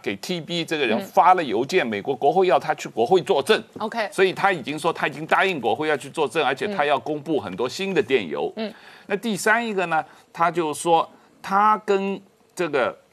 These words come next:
Speaker 1: 老拜登和小拜登在一起讨论过很多次关于跟中国做生意的事情。
Speaker 2: OK。
Speaker 1: 但是他看到老拜登一直在电视上否认他知，
Speaker 2: 嗯。
Speaker 1: 不知情他儿子的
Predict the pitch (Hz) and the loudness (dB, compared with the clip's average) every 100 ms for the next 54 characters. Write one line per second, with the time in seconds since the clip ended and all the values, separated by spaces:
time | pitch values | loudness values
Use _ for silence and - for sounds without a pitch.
0 | _ 113 113 98 180 180 151 170 156 151 | _ 2 2 4 4 4 2 -4 -2 -2
1 | - 165 151 143 143 156 156 147 - 170 | 0 0 2 2 0 -6 -2 -2 -2 -8
2 | - 107 85 - - 123 113 180 170 156 | -8 -8 -10 -12 0 2 4 0 2 0
3 | 139 113 95 98 165 180 175 220 151 120 | 2 -2 -6 -4 -2 -2 -4 -10 -6 0
4 | 135 139 139 139 143 156 151 123 117 160 | 0 -2 -6 -6 -4 -6 -2 -2 0 0
5 | 120 - 135 143 151 123 104 - 156 - | -2 -2 -6 -6 -8 -4 -4 -4 -8 -6
6 | 151 - 208 202 208 190 196 185 208 185 | -8 -6 -6 -4 -6 0 0 2 -2 -6
7 | - _ - 180 180 233 175 160 147 120 | -8 _ 2 2 2 -2 0 2 2 4
8 | 101 101 165 151 165 - 202 143 135 143 | 2 4 0 0 -6 -6 -8 -8 -12 -2
9 | 196 147 185 170 135 160 165 135 - - | 0 0 -2 -4 -4 -4 0 0 2 0
10 | 82 175 208 - 208 - - 180 175 - | 2 0 0 -4 -2 -2 -4 -6 -8 -4
11 | 185 - 190 196 - 120 135 143 139 95 | -4 -4 -8 -6 -6 -6 -2 2 2 2
12 | 117 139 165 139 113 | 0 -2 -4 -2 -2